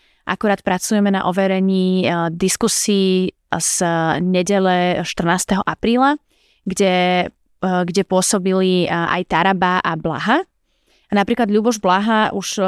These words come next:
dlho, dlho nebol, e, nebol v televíznych reláciách, pretože ho nepozývali ako šíriteľa dezinformácií. E,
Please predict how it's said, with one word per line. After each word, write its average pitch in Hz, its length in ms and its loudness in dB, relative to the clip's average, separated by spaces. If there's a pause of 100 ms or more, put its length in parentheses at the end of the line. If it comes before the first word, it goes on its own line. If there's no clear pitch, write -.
(200)
dlho, 202 720 2
dlho 196 320 0
nebol, 185 560 2
e, 175 480 0
nebol 190 320 2
v 180 320 0
televíznych 185 800 0
reláciách, 214 720 0
pretože 190 320 -4
ho 196 80 2
nepozývali 202 720 2
ako 202 160 -2
šíriteľa 190 560 0
dezinformácií. 233 720 0
E, - 20 -10